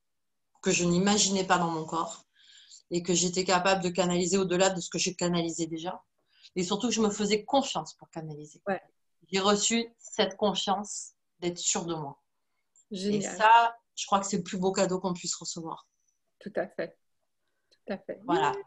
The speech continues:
Speaker 2: Super. <laughs> Super, super. Et c'est disponible à tout le monde. C'est absolument disponible à tout le monde. Donc, c'est, c'est super qu'Annelise l'a, l'ait reçu.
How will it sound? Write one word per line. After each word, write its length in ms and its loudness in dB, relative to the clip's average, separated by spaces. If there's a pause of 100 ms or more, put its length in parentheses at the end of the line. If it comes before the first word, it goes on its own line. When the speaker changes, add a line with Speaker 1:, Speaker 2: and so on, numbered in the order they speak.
(840)
Speaker 2:
Super. 420 2
<laughs> 1200 -6
Super, 420 0
super. 440 -2 (600)
Et 100 0
c'est 180 2
disponible 600 4
à 80 6
tout 200 0
le 80 4
monde. 320 -4 (340)
C'est 340 -4
absolument 480 -2
disponible 540 -2
à 80 4
tout 160 -10
le 60 -4
monde. 180 -6
Donc, 240 -6
c'est, 500 -4 (360)
c'est 200 -6
super 460 0
qu'Annelise 680 -2 (360)
l'a, 260 0
l'ait 520 -2
reçu. 720 -2